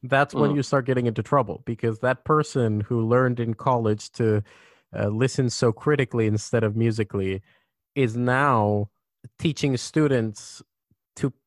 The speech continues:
Speaker 1: play critically and not musically.
Speaker 2: Yeah.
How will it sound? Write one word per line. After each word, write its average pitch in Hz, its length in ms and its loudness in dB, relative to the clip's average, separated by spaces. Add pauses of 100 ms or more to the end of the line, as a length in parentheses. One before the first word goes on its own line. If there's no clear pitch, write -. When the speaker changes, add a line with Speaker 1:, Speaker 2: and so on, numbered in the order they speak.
Speaker 1:
play 135 340 2
critically 117 840 -2
and 107 240 -4
not 107 220 -2
musically. 98 560 -6 (720)
Speaker 2:
Yeah. 101 360 0